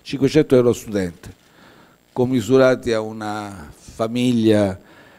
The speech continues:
che non supera una certa soglia isee, quindi ormai parliamo di un ceto medio impoverito.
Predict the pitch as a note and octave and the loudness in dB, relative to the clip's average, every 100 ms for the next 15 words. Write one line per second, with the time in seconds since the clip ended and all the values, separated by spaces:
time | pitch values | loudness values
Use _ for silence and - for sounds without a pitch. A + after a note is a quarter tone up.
0 | _ A#2+ A2+ G#2+ D3 B2 A2+ A2 B2+ - | _ 0 0 2 4 6 4 4 2 4
1 | A#2+ - A#2+ A#2+ B2+ C#3+ C3+ B2 C3+ B2+ | 2 4 4 6 4 4 4 2 0 -4
2 | C#3+ C3 B2 C3 E3 C3+ B2+ C#3 C#3+ C3 | -8 -6 -6 -6 -8 -6 -6 -4 -6 -6
3 | B2+ A#2 D#3 D3+ D3+ D3+ B2+ A2 B2+ A#2 | -8 -8 -10 -6 -6 -4 -6 -6 -4 0
4 | A#2 G#2+ F2+ G2 D#2+ | 0 0 -4 -12 -14